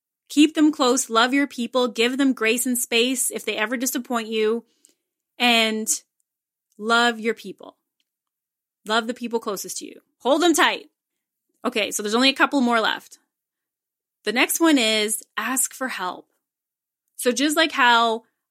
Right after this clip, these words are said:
I called Anjali from Barcelona, she was all the way in Toronto. I didn't want to ask her for help. I still don't like to ask for help. <laughs> I'm very much like, "Please let me figure this out. I got this. I'm a smart cookie. I can figure this out."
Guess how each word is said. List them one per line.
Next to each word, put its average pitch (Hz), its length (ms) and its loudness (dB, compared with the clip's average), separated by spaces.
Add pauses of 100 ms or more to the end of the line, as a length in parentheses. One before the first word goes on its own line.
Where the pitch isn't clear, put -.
(120)
I 233 420 4
called 220 520 0
Anjali 202 680 -4
from 190 180 -6
Barcelona, 208 680 0
she 202 100 -8
was 185 100 -10
all 202 160 -2
the 214 60 0
way 220 140 0
in 220 60 -6
Toronto. 185 600 -4 (800)
I 220 100 4
didn't 240 280 4
want 233 180 4
to 220 80 2
ask 214 220 0
her 196 40 -12
for 190 120 -8
help. 185 220 -8
I 254 80 4
still 349 340 2
don't 311 180 4
like 277 140 4
to 247 120 -2
ask 240 240 4
for 254 80 2
help. 269 720 8 (580)
<laughs> - 0 - (760)
I'm 294 160 6
very 302 220 6
much 269 220 4
like, 247 220 2
"Please 302 400 4
let 269 120 0
me 277 140 2
figure 262 240 2
this 254 160 4
out. 254 280 6
I 247 120 6
got 262 400 4
this. 262 380 4
I'm 240 120 -2
a 262 60 -2
smart 285 320 0
cookie. 285 280 0
I 240 80 2
can 254 140 0
figure 254 260 -2
this 254 180 -2
out." 226 360 0